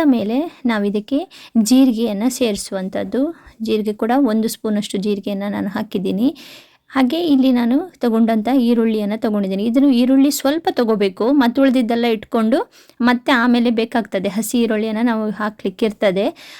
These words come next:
ಆವಾಗ ಬೇಕಾಗ್ತದೆ. ಈಗ ನಾನು ಇದಕ್ಕೆ ಹಸಿಮೆಣಸಿನ್ಕಾಯಿಯನ್ನ ಹಾಕ್ತಾ ಇದ್ದೀನಿ. ಹಸಿಮೆಣಸಿನ್ಕಾಯಿಯನ್ನ ಕೂಡ ಹಾಕಿ ಚೆನ್ನಾಗಿ ಫ್ರೈ ಮಾಡ್ಕೊಳ್ಳುವಂಥದ್ದು. ಇವೆಲ್ಲವನ್ನ ನೀಟಾಗಿ ಫ್ರೈ ಮಾಡ್ಕೊಳ್ಳೋದು ಅಷ್ಟೇ ಈ ಗಿರ್ಮಿಟ್ ಮಾಡ್ಲಿಕ್ಕೆ. ಏನ್ ನಾವು ಫ್ರೈ, ಇದಕ್ಕೆ ಸ್ವಲ್ಪ ಹುಣಸೆ ರಸ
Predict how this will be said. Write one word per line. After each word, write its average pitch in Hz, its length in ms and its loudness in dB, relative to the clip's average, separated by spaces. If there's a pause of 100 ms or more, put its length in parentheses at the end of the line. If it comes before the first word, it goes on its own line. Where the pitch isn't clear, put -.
ಆವಾಗ 226 220 2
ಬೇಕಾಗ್ತದೆ. 202 640 -4
ಈಗ 294 300 2
ನಾನು 247 220 2
ಇದಕ್ಕೆ 208 340 -4 (340)
ಹಸಿಮೆಣಸಿನ್ಕಾಯಿಯನ್ನ 226 920 0
ಹಾಕ್ತಾ 208 340 -8
ಇದ್ದೀನಿ. 196 460 -2 (480)
ಹಸಿಮೆಣಸಿನ್ಕಾಯಿಯನ್ನ 214 840 -4 (100)
ಕೂಡ 202 200 -6
ಹಾಕಿ - 720 -8
ಚೆನ್ನಾಗಿ 254 440 0
ಫ್ರೈ 269 220 0
ಮಾಡ್ಕೊಳ್ಳುವಂಥದ್ದು. 190 800 -4
ಇವೆಲ್ಲವನ್ನ 262 800 0
ನೀಟಾಗಿ 262 420 2
ಫ್ರೈ 240 220 -4
ಮಾಡ್ಕೊಳ್ಳೋದು 214 560 -2
ಅಷ್ಟೇ 247 580 -2 (320)
ಈ 226 140 -2
ಗಿರ್ಮಿಟ್ 220 460 0
ಮಾಡ್ಲಿಕ್ಕೆ. 214 760 -2
ಏನ್ 247 320 4
ನಾವು 233 160 0
ಫ್ರೈ, 226 180 -6 (100)
ಇದಕ್ಕೆ 240 400 -2
ಸ್ವಲ್ಪ 277 420 -4
ಹುಣಸೆ 233 380 0
ರಸ 202 280 -2